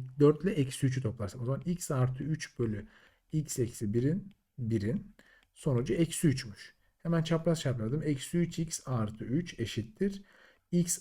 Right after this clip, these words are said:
artı üç oldu. E arkadaşlar burada üçler gitti. E o zaman x buradan sıfır oldu. Bakın dört x eşittir sıfır. X buradan sıfır oldu. Yapıştırdım. Yoluma devam ettim. Gelelim buraya. Diyor ki yıldızın içinde bir şey varsa bir eksi bir bölü A. Yani içindekini ters çevir. Bir eksi içindekini ters çevirip yaz.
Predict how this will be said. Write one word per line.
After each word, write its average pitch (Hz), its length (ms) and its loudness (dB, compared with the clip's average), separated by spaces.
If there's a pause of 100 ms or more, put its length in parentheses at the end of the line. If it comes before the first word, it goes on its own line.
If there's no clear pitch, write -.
artı 107 320 -4
üç 101 180 -4
oldu. 101 420 -2
E 120 80 -2
arkadaşlar 139 440 0
burada 143 120 0
üçler 170 360 2
gitti. 160 520 -2
E 135 100 0
o 131 100 4
zaman 151 240 2
x 185 300 -2
buradan 131 460 -6 (120)
sıfır 214 320 0
oldu. 110 220 2
Bakın 110 300 -2
dört 139 260 4
x 131 140 -4
eşittir 120 320 -6
sıfır. 214 480 0 (300)
X - 280 -2
buradan 170 460 -2
sıfır - 320 -2
oldu. 117 240 0
Yapıştırdım. 131 720 0 (240)
Yoluma 147 380 6
devam 127 320 6
ettim. - 220 -8 (380)
Gelelim 208 360 10
buraya. 143 260 6 (440)
Diyor 220 140 4
ki 160 100 2
yıldızın 175 340 8
içinde 190 220 8
bir 180 60 6
şey 190 120 6
varsa 147 280 4
bir 196 120 8
eksi 170 340 4
bir 170 160 6
bölü 160 180 6
A. 110 180 0
Yani 107 300 -6
içindekini 170 440 2
ters 175 220 4
çevir. 170 300 2
Bir 175 120 6
eksi 131 340 0
içindekini 165 400 2
ters 151 200 2
çevirip 165 280 0
yaz. 117 240 -6